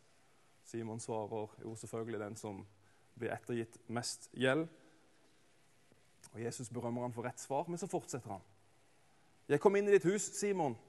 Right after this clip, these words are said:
Du ønsker meg ikke velkommen med et kyss. Denne kvinnen har ikke bare kysset meg, men hun har kysset mine føtter.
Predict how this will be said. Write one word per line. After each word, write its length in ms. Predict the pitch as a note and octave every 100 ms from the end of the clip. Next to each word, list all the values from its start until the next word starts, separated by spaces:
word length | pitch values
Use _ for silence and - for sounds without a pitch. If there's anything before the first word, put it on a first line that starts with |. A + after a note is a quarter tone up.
| - - - - - - _ - -
Du 80 | A#2+
ønsker 240 | C3 -
meg 120 | D3 C#3
ikke 120 | C#3+
velkommen 500 | C3 - D3 C3+ A2 -
med 120 | A#2+
et 120 | -
kyss. 180 | C3+ - - - - - - - - - - -
Denne 320 | C#3 D3+ E3 D#3+
kvinnen 280 | D3+ D3+ D3+
har 100 | C3
ikke 120 | C#3+
bare 200 | C#3+ C#3+
kysset 320 | C#3 - C#3
meg, 160 | C#3 C3+
men 140 | C3
hun 160 | C3 C3 - -
har 140 | A#2
kysset 320 | - A#2 A#2+
mine 220 | B2 B2+ G#2+ -
føtter. 680 | - - G3+ - - A#2